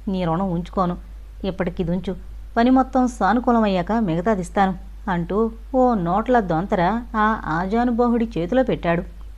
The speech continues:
నిర్లిప్తంగా ఆ సొమ్మునందుకుని రొంటిలో దోపుకున్నాడతను.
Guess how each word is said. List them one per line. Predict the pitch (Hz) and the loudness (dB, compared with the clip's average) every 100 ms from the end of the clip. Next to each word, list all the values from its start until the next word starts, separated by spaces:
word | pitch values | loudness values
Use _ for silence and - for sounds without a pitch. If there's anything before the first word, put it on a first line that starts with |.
| - - - - - - - - - | -16 -16 -16 -16 -16 -14 -14 -8 0
నిర్లిప్తంగా | 247 269 285 294 277 277 269 - | 4 4 2 2 4 6 6 4
ఆ | 233 | 0
సొమ్మునందుకుని | 233 202 196 233 240 220 180 190 262 | 0 0 2 4 4 2 2 2 2
రొంటిలో | 208 180 185 226 226 | 2 -2 0 2 2
దోపుకున్నాడతను. | 180 175 - 240 175 151 156 165 | 2 -2 -2 -2 0 -2 -4 -6